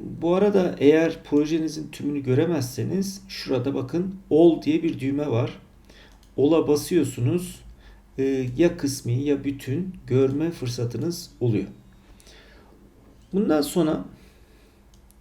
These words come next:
e, bunu yaptıktan sonra burada gördüğünüz bu tuğla duvarlarının zemin kata da kopyalanması işlemi var.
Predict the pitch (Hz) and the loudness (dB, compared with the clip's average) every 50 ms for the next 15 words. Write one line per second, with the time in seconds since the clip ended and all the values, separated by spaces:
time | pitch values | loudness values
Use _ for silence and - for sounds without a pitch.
0 | _ _ _ _ _ _ _ _ _ - - - _ _ - 143 143 139 143 143 | _ _ _ _ _ _ _ _ _ -20 -20 -20 _ _ 0 4 4 6 6 6
1 | 139 - 185 202 214 196 170 160 - - - - - - 185 180 139 120 - - | 4 2 0 0 2 2 0 0 -2 -6 -12 -12 -6 -4 -2 -2 -2 -4 -6 -4
2 | 123 117 113 110 104 147 170 185 - - - - - - - - - - - - | -4 -2 -2 -2 -2 -2 -2 -2 -4 -6 -12 -20 -20 -20 -20 -20 -20 -20 -20 -20
3 | - - - - - - 214 220 202 - 160 160 160 - - - - 160 170 170 | -20 -20 -20 -20 -4 2 2 4 4 4 2 0 0 -2 -6 -2 4 6 6 6
4 | 165 160 170 170 175 - - 156 160 165 - - - - 170 151 - 127 123 123 | 6 6 4 2 0 0 -2 -4 -6 -6 -4 -4 0 2 2 2 2 0 0 0
5 | 120 117 117 117 120 143 175 196 190 - - - - 110 110 151 175 190 190 - | 2 2 2 0 -2 -2 -4 -4 -6 -8 -12 -14 -12 -2 0 2 4 4 4 2
6 | - 147 139 135 139 170 190 190 190 - - - - 165 156 151 151 151 156 151 | 0 0 -2 0 0 0 0 0 -2 -4 -6 -2 0 2 2 2 2 0 -2 -4
7 | 147 - - 127 117 - - 113 107 104 107 117 143 175 - | -6 -6 -6 -6 -6 -4 -4 -4 -4 -4 -4 -4 -6 -6 -8